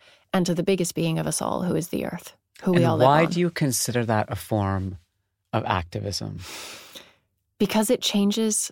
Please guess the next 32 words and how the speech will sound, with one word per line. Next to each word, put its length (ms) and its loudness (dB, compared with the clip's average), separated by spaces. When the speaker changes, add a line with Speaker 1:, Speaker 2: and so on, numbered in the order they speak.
Speaker 1:
the 100 -2
way 220 -2
you 260 -2
live. 480 -8
It 140 -2
changes 360 0
the 80 -2
way 120 2
you 160 2
live 160 0
from 160 -2
the 80 -2
core 320 -2
and 120 -4
essence 380 -2
of 80 -6
your 140 -2
being. 420 -4
I 100 2
Speaker 2:
Yeah. 100 2
Speaker 1:
walk 260 0
on 80 0
the 120 -2
earth 200 -4
differently 360 0
because 300 -2
I'm 120 0
building 380 0
a 60 0
relationship 720 -2
between 360 0
myself 720 -2